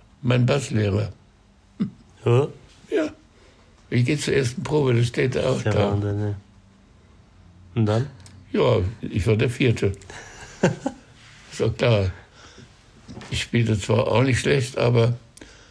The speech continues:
Speaker 1: äh, da geht der Reihe nach, ne?
Speaker 2: Ah.
Speaker 1: Also Arthur Derwel hieß der, der war
Speaker 2: Ja.
Speaker 1: ein ganz toller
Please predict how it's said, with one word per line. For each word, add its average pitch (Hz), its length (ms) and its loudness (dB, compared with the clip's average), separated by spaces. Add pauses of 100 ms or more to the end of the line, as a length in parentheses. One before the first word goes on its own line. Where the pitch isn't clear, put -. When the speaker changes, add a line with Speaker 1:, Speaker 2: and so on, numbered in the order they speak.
(280)
Speaker 1:
äh, 101 320 0 (840)
da 107 80 -4
geht 107 220 -2
der 113 120 2
Reihe 113 200 4
nach, 90 240 2
ne? 95 240 2 (840)
Speaker 2:
Ah. 104 180 -4
Speaker 1:
Also 98 220 2
Arthur 120 360 4
Derwel 110 420 4
hieß 101 260 0
der, 98 120 2
der 101 200 0
war 104 120 2
Speaker 2:
Ja. 107 60 4
Speaker 1:
ein 104 80 2
ganz 123 260 0
toller 107 320 0